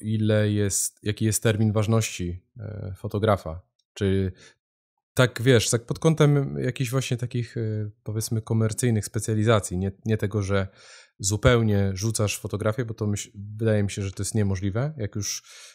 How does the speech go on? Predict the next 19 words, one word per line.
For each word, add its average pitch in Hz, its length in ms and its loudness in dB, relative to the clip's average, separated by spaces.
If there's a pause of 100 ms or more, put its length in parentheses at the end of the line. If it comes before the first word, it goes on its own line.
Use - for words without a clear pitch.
(120)
raz 110 260 2
się 110 100 -4
nauczysz 101 380 -4
robić 98 280 -8
zdjęcia, 104 420 -2
to 98 120 -4
nawet 98 260 0
jeżeli 98 300 0
potem 98 280 2
na 98 100 4
nich 98 180 0
nie 98 100 0
zarabiasz, 98 400 0
to 92 100 -6
i 92 60 -4
tak 95 180 -2
fotografujesz, 92 840 -2
bo 95 60 -16
to, 87 220 -8